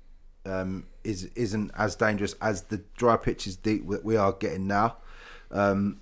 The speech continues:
the pitch at Meridian, obviously, um, Steve, uh, Hughes was the ref yesterday. He's, I know he would have been diligent in checking the pitch as best he possibly could, and he's played the game. But a player under no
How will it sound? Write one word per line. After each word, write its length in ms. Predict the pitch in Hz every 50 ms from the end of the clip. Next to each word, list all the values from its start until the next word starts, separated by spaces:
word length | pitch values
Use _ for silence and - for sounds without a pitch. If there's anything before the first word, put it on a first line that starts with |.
| - -
the 80 | 110
pitch 280 | - - 147 - - -
at 120 | - 73
Meridian, 420 | 90 104 110 117 123 117 131 135 135
obviously, 540 | 131 127 123 120 - - 117 110 104 - - - - - - - - - -
um, 320 | - 104 101 101 101 90
Steve, 680 | - - - - - 139 135 135 127 120 - - - - - - - - - -
uh, 200 | 87 104 101 95
Hughes 360 | - - 120 123 123 117 120
was 100 | 113 -
the 100 | - 98
ref 280 | 95 120 127 131 - -
yesterday. 520 | 139 127 - - 139 120 120 123 120 117
He's, 180 | 120 110 107 - - -
I 100 | 104 110
know 200 | 110 113 113 113
he 100 | 110 110
would 120 | 110 110
have 100 | 104 95
been 180 | - 107 104 98
diligent 480 | 101 113 113 113 104 101 113 113 107 -
in 120 | 101 98
checking 300 | - - 117 - - 104
the 80 | 101 101
pitch 320 | - 123 123 110 - - 117
as 100 | 104 95
best 280 | - 120 113 - -
he 80 | - 107
possibly 440 | - 127 113 110 - 95 98 101 95
could, 300 | - - 117 120 120 123
and 80 | 113
he's 120 | 113 110 -
played 260 | - 127 120 117 98
the 80 | 104
game. 380 | 85 - 117 113 110 110 113 - - - - - - - - - -
But 140 | - - -
a 60 | -
player 480 | - - 127 127 131 127 120 117 110 - -
under 240 | 110 107 101 101 98
no 400 | 104 123 131 135 131 127 120